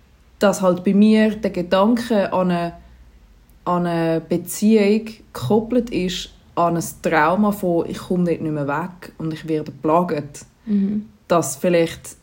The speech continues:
Speaker 1: dass es vielleicht dann unterbewusst irgendwo wie, ja, eben genau, dass ich dann Männer anziehe, die gar nicht erst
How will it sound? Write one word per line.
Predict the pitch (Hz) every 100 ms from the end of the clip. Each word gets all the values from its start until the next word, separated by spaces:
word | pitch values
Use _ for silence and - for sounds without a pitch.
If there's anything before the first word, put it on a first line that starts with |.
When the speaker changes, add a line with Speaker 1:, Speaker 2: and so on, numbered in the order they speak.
| _ -
Speaker 1:
dass | 165
es | 170 -
vielleicht | 180 175 -
dann | 175
unterbewusst | 175 190 202 196 185 196 -
irgendwo | - 190 175 175 170 170
wie, | 190 196 202 190 - _ _ _ _ _ _ _ _ _
ja, | 180 202 226 -
eben | 226
genau, | 208 190 226
dass | 190
ich | 196 -
dann | 185 175
Männer | 180 226 -
anziehe, | 170 220 - - 175 185
die | 214 214 - 185 - -
gar | 180 160 190
nicht | 226 220
erst | 160 160 190 -